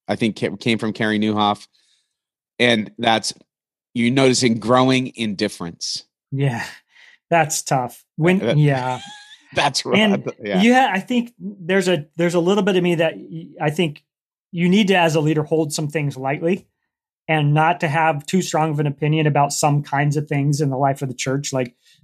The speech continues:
Speaker 2: you know, um, you need to delegate authority and trust your people and be okay with the decisions they make. And so it's not that you don't care, but you really are okay with what they do. So it's, that's different than indifference. Indifference is, is,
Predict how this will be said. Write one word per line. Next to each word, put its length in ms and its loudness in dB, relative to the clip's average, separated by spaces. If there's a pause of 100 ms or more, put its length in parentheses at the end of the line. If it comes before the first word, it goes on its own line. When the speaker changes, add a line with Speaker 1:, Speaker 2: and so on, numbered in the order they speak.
(260)
Speaker 2:
you 380 -4
know, 320 0
um, 440 -2
you 160 0
need 140 4
to 80 2
delegate 400 4
authority 480 2
and 140 -2
trust 260 -2
your 100 -6
people 380 -2
and 80 0
be 140 4
okay 240 2
with 160 0
the 80 -4
decisions 480 -2
they 120 -4
make. 320 0
And 140 -4
so 320 0 (300)
it's 120 -6
not 200 2
that 160 2
you 120 2
don't 300 0
care, 500 0 (280)
but 160 -2
you 160 -2
really 500 2
are 240 4
okay 560 0
with 300 -4
what 160 -4
they 100 0
do. 200 0
So 160 -2
it's, 180 -8
that's 240 -2
different 440 0
than 140 2
indifference. 680 -2
Indifference 500 4
is, 160 -2
is, 240 -6